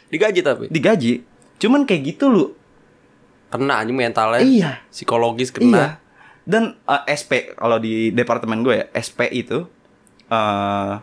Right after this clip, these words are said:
Speaker 2: dia dikasih pilihan, dikasih surat resign gitu. Secara kayak, "Nih lu resign aja," gitu. Sama dia duduk di office. Duduk aja gitu, Boy.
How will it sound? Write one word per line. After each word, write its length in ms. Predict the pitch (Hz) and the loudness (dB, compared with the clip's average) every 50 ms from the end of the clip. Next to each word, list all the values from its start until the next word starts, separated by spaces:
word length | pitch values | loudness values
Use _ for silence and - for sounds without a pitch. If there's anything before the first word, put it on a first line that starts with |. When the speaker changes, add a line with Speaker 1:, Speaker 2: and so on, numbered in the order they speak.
| - _ _ _ - _ _ _ _ _ _ _ _ _ _ _ _ _ _ _ - | -14 _ _ _ -20 _ _ _ _ _ _ _ _ _ _ _ _ _ _ _ -4
Speaker 2:
dia 300 | 135 123 135 160 190 214 208 185 - _ _ _ _ | -2 2 2 2 2 2 0 -4 -10 _ _ _ _
dikasih 640 | - 123 120 - - 110 107 - 135 123 101 - | -6 -6 -4 -2 -4 -4 -4 -4 -6 -6 -8 -8
pilihan, 580 | - 117 107 104 104 110 147 175 185 185 180 170 - - _ _ _ _ _ _ _ _ - | -8 -6 -6 -4 -2 -2 -2 -2 -2 -4 -6 -10 -14 -20 _ _ _ _ _ _ _ _ -6
dikasih 320 | 120 117 117 110 - 123 | -4 -2 -2 -2 -4 -4
surat 240 | - - 113 107 - | -2 0 0 0 -2
resign 320 | - 120 - 127 107 104 | -4 -4 -2 -2 -2 -2
gitu. 180 | 98 92 101 - - _ _ _ _ | -4 -8 -12 -14 -18 _ _ _ _
Secara 440 | - - - - 107 104 101 107 - | -20 -10 -4 -2 -2 0 0 -2 -2
kayak, 340 | - - 95 - - _ _ | -2 -4 -6 -6 -6 _ _
"Nih 160 | - 127 131 | -2 0 0
lu 220 | 131 147 143 123 | 2 0 0 -2
resign 320 | 120 117 101 - 120 113 110 | -4 -6 -4 -2 -2 0 0
aja," 240 | 120 147 151 127 | 0 0 0 0
gitu. 260 | 107 98 98 - 113 - _ _ _ _ _ _ _ _ _ _ _ _ _ _ _ _ | -2 -2 -4 -8 -12 -16 _ _ _ _ _ _ _ _ _ _ _ _ _ _ _ _
Sama 460 | _ - - 107 104 117 165 175 - - _ _ _ _ _ _ | _ -6 -4 -4 -2 -2 -4 -4 -6 -10 _ _ _ _ _ _
dia 160 | - 151 185 | -2 0 2
duduk 320 | 156 147 127 156 - - | 2 2 2 0 -2 -2
di 160 | - 139 135 | -2 -2 0
office. 480 | - - 107 - - 107 107 - - - _ _ _ _ _ _ _ _ _ _ _ | 0 0 -2 -4 -8 -12 -12 -14 -18 -20 _ _ _ _ _ _ _ _ _ _ _
Duduk 260 | - 143 147 131 - | -4 -2 0 0 2
aja 120 | 214 226 | 2 2
gitu, 180 | 185 151 139 127 | 2 0 -2 -4
Boy. 160 | 123 156 147 | -4 -6 -8